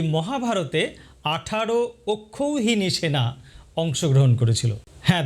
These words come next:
দর্শকবৃন্দ, আজকে আমি যে বিষয়টা বলতে চাচ্ছি সেটা হলো যে এই অক্ষৌহিনী সেনা কাকে বলে? অক্ষৌহিনী সেনা মানে ঠিক কত সংখ্যক সৈন্য এবং কোন পক্ষের কত অক্ষৌহিনী সৈন্য ছিল,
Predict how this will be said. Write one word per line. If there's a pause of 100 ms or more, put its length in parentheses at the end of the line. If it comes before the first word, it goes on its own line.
দর্শকবৃন্দ, (120)
আজকে
আমি
যে (100)
বিষয়টা (100)
বলতে
চাচ্ছি (240)
সেটা
হলো (420)
যে (260)
এই (480)
অক্ষৌহিনী (120)
সেনা (580)
কাকে
বলে? (320)
অক্ষৌহিনী (100)
সেনা
মানে (440)
ঠিক (380)
কত (180)
সংখ্যক (300)
সৈন্য (420)
এবং (260)
কোন (220)
পক্ষের (360)
কত (300)
অক্ষৌহিনী (300)
সৈন্য (120)
ছিল,